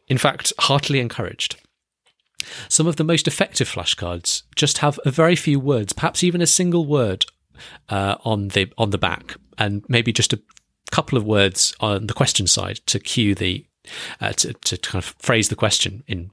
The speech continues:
in, in note form. Um, a single word on the back, maybe even a single name or a date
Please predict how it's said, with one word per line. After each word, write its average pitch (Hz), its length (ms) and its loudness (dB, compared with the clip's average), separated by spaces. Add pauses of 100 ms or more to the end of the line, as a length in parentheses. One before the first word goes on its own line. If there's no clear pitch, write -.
in, 98 260 -6
in 104 160 2
note 110 200 2
form. 104 340 -6 (1040)
Um, 98 520 0 (480)
a - 40 -10
single 123 320 2
word 117 220 4
on 104 60 0
the 101 80 -4
back, - 320 -2
maybe 135 140 4
even 127 120 0
a 123 60 4
single 127 280 2
name 113 420 2
or 101 160 -2
a 98 60 -4
date 107 320 -2